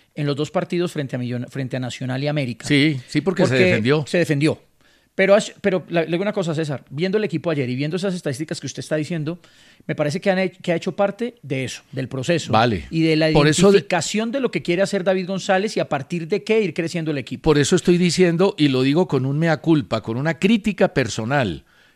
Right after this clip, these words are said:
Speaker 2: lo que primero quería David era tener un equipo fuerte defensivamente, que no le hicieron, que no le hicieran gol y después ir
Speaker 1: Porque,
Speaker 2: resolviendo.
Speaker 1: porque a un equipo que no le hagan gol en uno, dos,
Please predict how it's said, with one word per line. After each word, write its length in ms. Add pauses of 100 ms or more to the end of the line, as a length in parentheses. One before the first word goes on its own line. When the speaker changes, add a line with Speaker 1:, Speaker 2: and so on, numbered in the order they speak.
(100)
Speaker 2:
lo 160
que 380
primero 420
quería 260
David 380 (180)
era 320
tener 300
un 100
equipo 320
fuerte 400
defensivamente, 920 (380)
que 120
no 140
le 80
hicieron, 440 (140)
que 100
no 100
le 80
hicieran 300
gol 280
y 60
después 460
ir 100
Speaker 1:
Porque, 120
Speaker 2:
resolviendo. 560
Speaker 1:
porque 220
a 20
un 80
equipo 400
que 120
no 80
le 80
hagan 180
gol 180
en 140
uno, 400
dos, 480